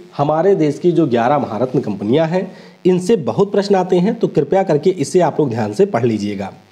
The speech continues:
सबसे पहले बात करते हैं कोल इंडिया लिमिटेड की। तो कोल इंडिया लिमिटेड की बात करें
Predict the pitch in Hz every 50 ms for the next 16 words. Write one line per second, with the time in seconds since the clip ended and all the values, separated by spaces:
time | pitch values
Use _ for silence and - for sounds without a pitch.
0 | _ - - - - - - _ - - 185 175 180 226 254 254 214 220 214 202
1 | 196 196 196 - 196 185 - 190 185 185 220 247 - - - - - - - 175
2 | 175 185 202 220 202 - - 131 123 120 120 131 143 139 113 104 101 98 110 104
3 | 95 - - 98 92 - - - _ _ - 113 107 - - 147 180 214 240 -
4 | 160 139 131 131 151 131 107 101 101 110 160 160 - 190 165 165 165 160 - 160
5 | 160 185 180